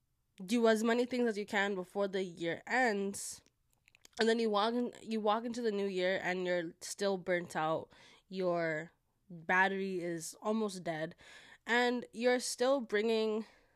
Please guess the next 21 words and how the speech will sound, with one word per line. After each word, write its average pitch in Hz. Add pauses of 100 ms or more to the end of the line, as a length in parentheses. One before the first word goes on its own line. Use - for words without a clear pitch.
(140)
the 202
twenty 226
twenty-three 220
energy 269
into 214
the 180
twenty 196
twenty-four. 180 (960)
We 180
don't 190
want 185
that. 156 (240)
Twenty 240
twenty-four 254
is 214
all 190
about 180 (460)
new 220 (960)
everything, 196 (160)
new 190
energy, 220